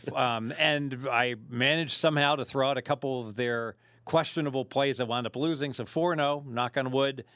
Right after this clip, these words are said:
Speaker 2: and have a play up for this coming week.
Speaker 1: So I don't, I mean, I know the game. I, I've seen it on T V. I know some of the rules that are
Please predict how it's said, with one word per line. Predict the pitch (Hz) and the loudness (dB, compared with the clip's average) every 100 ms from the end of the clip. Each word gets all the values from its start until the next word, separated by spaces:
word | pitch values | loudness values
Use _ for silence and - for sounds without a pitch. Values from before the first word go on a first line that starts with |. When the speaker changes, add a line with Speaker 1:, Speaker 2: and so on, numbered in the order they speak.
| _ _ | _ _
Speaker 2:
and | 127 120 113 110 | -4 0 0 0
have | 113 104 | -2 -6
a | |
play | - 107 98 | -6 -4 -4
up | 98 | -6
for | - 101 | -8 -10
this | 92 - | -10 -12
coming | 110 98 | -14 -16
week. | 101 - - | -18 -20 -12
Speaker 1:
So | - 180 165 - _ _ _ _ - - | -2 0 0 -6 _ _ _ _ -6 2
I | 156 226 | 6 6
don't, | 226 - - | 4 -2 0
I | 156 | 2
mean, | 170 | 4
I | 165 | 2
know | 170 160 165 | 4 4 4
the | 151 | 2
game. | 127 139 143 135 135 - | 2 2 2 0 -2 0
I, | 110 | 0
I've | 104 - | 0 -2
seen | - 131 | 0 4
it | 135 | 4
on | 123 123 | 4 0
T | - 117 | 0 0
V. | 98 110 113 117 117 | 4 4 2 2 2
I | 90 | 2
know | 98 110 117 117 | 2 2 2 0
some | - 120 117 | 0 0 2
of | |
the | 113 | 0
rules | 104 113 107 110 107 | 0 0 0 -2 0
that | 117 | 2
are | 104 101 | 2 -2